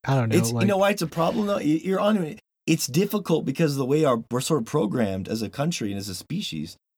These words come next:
Speaker 2: to think of
Speaker 1: Mm-hmm.
Speaker 2: that. And, and th-, that's a
Speaker 1: Right.
Speaker 2: f-, it's
Speaker 1: Right. And that's probably something, like, I'm trying to just try and get over my head, but, like, uh,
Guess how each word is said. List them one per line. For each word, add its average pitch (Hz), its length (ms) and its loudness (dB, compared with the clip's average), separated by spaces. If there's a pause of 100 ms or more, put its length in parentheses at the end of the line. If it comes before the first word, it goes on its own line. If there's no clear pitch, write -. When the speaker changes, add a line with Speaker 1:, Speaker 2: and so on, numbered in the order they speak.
Speaker 2:
to - 100 -8
think 156 300 -2
of 110 100 -2
Speaker 1:
Mm-hmm. 123 80 -2
Speaker 2:
that. - 200 -8 (760)
And, 131 280 -2
and 131 180 -2
th-, 139 160 -6
that's 143 220 0
a 214 60 4
Speaker 1:
Right. 160 160 2 (100)
Speaker 2:
f-, 226 60 -16 (320)
it's - 180 -8 (260)
Speaker 1:
Right. 202 260 -2 (100)
And 143 240 2
that's 151 220 0
probably 147 260 -2
something, 143 380 -2
like, 120 260 -2
I'm 120 140 -2
trying 127 380 0
to 110 80 -8
just - 400 -6 (120)
try - 180 -4
and 110 140 -2
get 120 220 -2
over 127 200 -2
my 110 140 -2
head, 123 340 -2
but, 107 260 -4
like, 107 280 -6 (1120)
uh, 113 380 -2